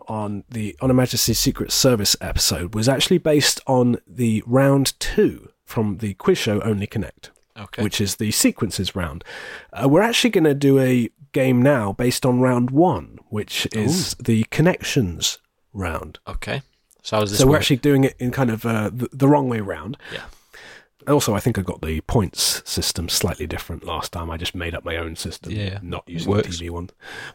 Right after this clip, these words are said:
Speaker 1: But, um, so this is based on the connections round of that game, which is actually round one of the, uh, the T V show. Uh,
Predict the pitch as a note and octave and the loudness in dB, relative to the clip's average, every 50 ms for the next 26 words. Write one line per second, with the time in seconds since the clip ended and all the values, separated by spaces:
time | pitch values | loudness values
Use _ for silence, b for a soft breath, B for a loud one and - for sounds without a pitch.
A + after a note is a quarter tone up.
0 | B B _ _ D#3 D3 C#3 C3+ F#2 - - - - - _ _ _ - E3 D#3 | B B _ _ -4 0 0 0 0 0 -6 -10 -14 -14 _ _ _ -2 0 2
1 | D3+ D#3 D3+ D3+ D#3 D3 C#3+ _ _ _ - B B B B B B B B B | 4 4 4 4 2 0 -4 _ _ _ -20 B B B B B B B B B
2 | B B _ _ _ - - D#3 D3+ C#3 - C3+ D3 G#3+ A#3+ - - F#3 E3 - | B B _ _ _ -2 0 2 2 2 0 2 2 2 2 4 2 2 0 0
3 | - D#3+ D3 C#3+ - - D3 D3 C#3 B2+ B2 A#2+ - - - D3 D#3+ F3 - - | 0 0 0 2 2 2 2 4 4 4 2 0 -2 -2 0 0 2 0 0 -2
4 | - - A#2 G2+ G2+ - G#2 G2+ G2 F#2+ F2+ F#2 F2 E2+ F2 F#2 E2 - - G2 | -4 -4 -4 -4 -6 -6 -8 -8 -8 -8 -8 -10 -12 -12 -12 -12 -12 -12 -10 -6
5 | F#2 F#2+ A#2 B2+ A2+ - G#2+ - G#2+ F2 - - G#2 F#2 F#2 G2+ F#2+ F2+ F2+ F2 | -2 0 2 2 0 0 -2 -2 -2 -2 -2 -2 -2 -2 0 0 0 0 -2 -2
6 | F#2+ F#2+ F2 E2+ E2 E2 - - - F#2+ F2 E2+ E2+ E2+ E2+ E2+ D#2+ - - - | -2 -2 -4 -4 -4 -6 -10 -12 -10 -8 -8 -6 -6 -6 -8 -10 -12 -14 -16 -12
7 | - - F#2 E2+ E2+ F2+ E2+ - - - F2+ A2+ - B B B B B B B | -10 -8 -8 -8 -6 -4 -2 -2 -2 -2 -4 -8 -10 B B B B B B B
8 | B B B - D3 D3+ D3+ D3+ | B B B -4 -2 -2 -2 -2